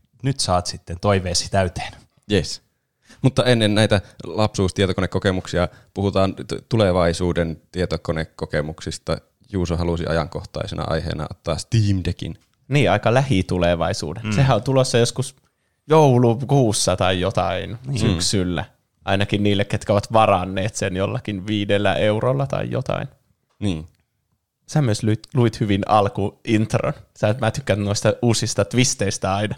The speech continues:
Speaker 2: Kiitos.
Speaker 3: Sanajärjestyksen muutoksista sun
Speaker 1: Kyllä.
Speaker 3: muista.
Speaker 1: Muuten
Speaker 2: Jos
Speaker 1: tuli
Speaker 2: ei suunnittele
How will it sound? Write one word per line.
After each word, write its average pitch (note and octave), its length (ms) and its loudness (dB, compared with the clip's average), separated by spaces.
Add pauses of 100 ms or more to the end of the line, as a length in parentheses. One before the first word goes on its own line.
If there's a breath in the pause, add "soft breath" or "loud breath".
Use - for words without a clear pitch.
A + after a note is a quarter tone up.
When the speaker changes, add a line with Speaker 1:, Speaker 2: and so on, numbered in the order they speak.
Speaker 2:
Kiitos. G#2 260 2
Speaker 3:
Sanajärjestyksen A2 1000 4
muutoksista - 680 -6
sun - 140 -6
Speaker 1:
Kyllä. G2+ 180 0
Speaker 3:
muista. - 280 -6 (500)
Speaker 1:
Muuten C#3+ 200 2
Speaker 2:
Jos A#2 80 2
Speaker 1:
tuli C3+ 100 2
Speaker 2:
ei C3+ 60 6
suunnittele B2 540 2